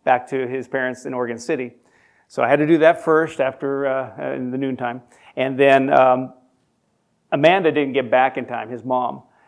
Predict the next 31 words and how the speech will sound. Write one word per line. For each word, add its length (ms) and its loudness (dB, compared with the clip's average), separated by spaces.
And 60 -20
so 100 0
we 60 6
had 80 10
to 60 2
wait 180 4
about 200 2
twenty 260 -2
minutes, 280 -2
thirty 220 0
minutes. 340 -4
It's 100 -12
like, 200 -8
"Okay, 420 -8
I 140 -12
gotta 200 -4
get 240 -4
out 240 -2
to 80 -12
the 60 -10
place 420 -6
to 80 -16
get 180 -10
out 160 -4
there, 120 -6
see 180 -14
if 100 -10
he's 140 -10
gonna 180 -8
be 140 -8
there." 340 0